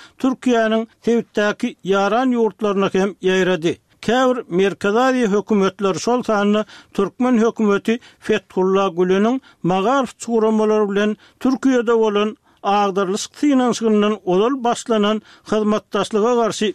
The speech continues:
berk çäreleri gördi. Türkmenistanyň agdarlyk finansygynyň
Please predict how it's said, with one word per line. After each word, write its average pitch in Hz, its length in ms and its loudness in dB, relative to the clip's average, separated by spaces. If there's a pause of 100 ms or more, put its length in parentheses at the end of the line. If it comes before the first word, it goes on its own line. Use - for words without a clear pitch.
berk 233 360 -2
çäreleri 196 560 0
gördi. 175 380 -2 (260)
Türkmenistanyň 208 960 -2
agdarlyk 202 640 -2
finansygynyň 226 840 0